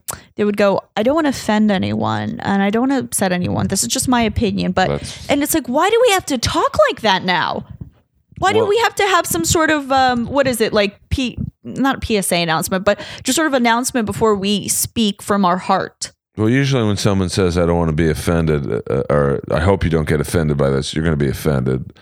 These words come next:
Speaker 2: You know,
Speaker 1: It
Speaker 2: it's
Speaker 1: wasn't
Speaker 2: like
Speaker 1: offensive. He said, he said, "I don't, uh, I didn't like the movie Wonder Woman."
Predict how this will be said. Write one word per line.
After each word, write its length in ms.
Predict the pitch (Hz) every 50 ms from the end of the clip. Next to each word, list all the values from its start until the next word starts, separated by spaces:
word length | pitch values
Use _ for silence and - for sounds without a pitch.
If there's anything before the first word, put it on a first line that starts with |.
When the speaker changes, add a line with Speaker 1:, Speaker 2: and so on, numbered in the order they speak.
| - - - - - - _ _ - -
Speaker 2:
You 160 | - 165 -
know, 60 | -
Speaker 1:
It 40 | 233
Speaker 2:
it's 80 | 226 196
Speaker 1:
wasn't 360 | 220 214 208 208 220 196 190
Speaker 2:
like 60 | 156 190
Speaker 1:
offensive. 480 | - 196 190 190 - - 185 180 185 -
He 120 | - 214
said, 400 | 208 - - 208 196 196 190 185
he 140 | - 202 214
said, 320 | 196 - 208 202 202 190 - -
"I 160 | 196 196 196
don't, 400 | 202 190 202 190 196 190 170 - _ - - 220
uh, 260 | 190 185 185 180 - -
I 100 | - 202
didn't 200 | 202 208 202 220
like 180 | 196 196 -
the 80 | - 214
movie 240 | 202 196 190 202 185
Wonder 340 | 180 180 180 175 165 160
Woman." 320 | 170 160 151 160 170 185